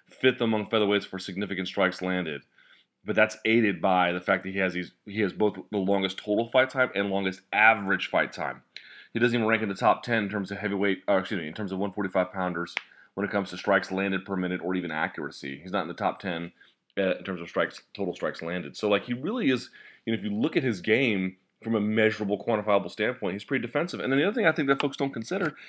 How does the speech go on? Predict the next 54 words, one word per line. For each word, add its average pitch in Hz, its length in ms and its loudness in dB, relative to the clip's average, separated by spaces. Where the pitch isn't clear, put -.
is 147 100 -2
the 143 100 0
move 160 220 4
from 196 320 2
W 104 260 4
E 95 140 4
C 95 240 2
to 90 240 2
U 92 180 2
F 80 80 -2
C. 71 280 -8
Now, 104 160 2
that 120 160 6
has 117 100 4
been 104 220 -2
partly 160 300 2
a 101 40 0
function 101 360 -2
of 87 60 -6
the - 40 -12
fact 101 180 8
that 95 80 -6
he's 95 160 -4
facing 95 320 -2
better 87 240 0
guys 104 380 2
now. 82 260 -6
Featherweight 104 320 6
has 98 120 -4
improved 95 380 -4
generally, 95 380 2
and, 90 240 -2
and 87 240 -4
as 85 140 -6
a - 20 -12
consequence, 92 480 -4
he's 92 140 -10
had 87 140 4
to 76 60 -12
fight. 85 320 4
You 101 80 0
know, 90 60 2
I 87 80 2
think 87 260 -2
that 87 280 0
Frankie 95 300 0
Edgar 92 180 2
is 80 60 -6
a 85 60 -10
tougher 90 320 -4
out 82 200 2
than 87 100 -4
Mike 80 220 -4
Brown. 90 480 2